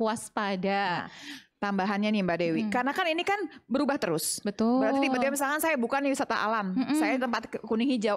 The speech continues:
Speaker 2: eh
Speaker 1: Mm-mm.
Speaker 2: tiba-tiba besok nih saya pindah jadi orange. Berarti bisa saya
Speaker 1: Betul.
Speaker 2: tutup lagi dong?
Speaker 1: Nah,
Speaker 2: Sudah
Speaker 1: un-,
Speaker 2: siapkah pemerintah?
Speaker 1: untuk daerah-daerah, eh, sektor yang sudah dibuka, kita
Speaker 2: Iya.
Speaker 1: beri tenggat waktu dua minggu, Dokter Lula, untuk
Speaker 2: Oke.
Speaker 1: mengevaluasi. Jadi mentang-mentang berubah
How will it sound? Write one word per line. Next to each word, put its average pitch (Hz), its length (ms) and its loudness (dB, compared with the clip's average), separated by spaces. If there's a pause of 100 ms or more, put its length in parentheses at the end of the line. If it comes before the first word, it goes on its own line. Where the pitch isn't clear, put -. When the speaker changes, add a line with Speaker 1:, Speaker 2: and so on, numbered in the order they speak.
Speaker 2:
eh 262 80 0
Speaker 1:
Mm-mm. 269 80 -4
Speaker 2:
tiba-tiba 269 400 2
besok 330 400 -2
nih 403 160 -2
saya 349 160 0
pindah 330 400 0
jadi 277 160 0
orange. 254 400 0 (160)
Berarti 285 240 0
bisa - 80 0
saya 294 160 0
Speaker 1:
Betul. 285 160 -2
Speaker 2:
tutup 370 80 0
lagi 254 240 0
dong? 165 160 0 (160)
Speaker 1:
Nah, 214 240 0
Speaker 2:
Sudah 269 160 2
Speaker 1:
un-, 226 80 0
Speaker 2:
siapkah 523 240 0
pemerintah? 440 520 -2 (120)
Speaker 1:
untuk 233 400 2
daerah-daerah, 208 800 2
eh, 196 240 0
sektor 208 320 -2
yang 214 80 0
sudah 214 160 2
dibuka, 202 640 0
kita 254 320 2
Speaker 2:
Iya. - 0 -
Speaker 1:
beri 226 240 2
tenggat 208 240 2
waktu 208 320 0
dua 233 240 4
minggu, 226 320 4
Dokter 196 240 0
Lula, 180 400 2
untuk 208 160 0
Speaker 2:
Oke. 202 160 0
Speaker 1:
mengevaluasi. 202 720 0
Jadi 262 240 2 (320)
mentang-mentang 226 480 2
berubah 220 320 4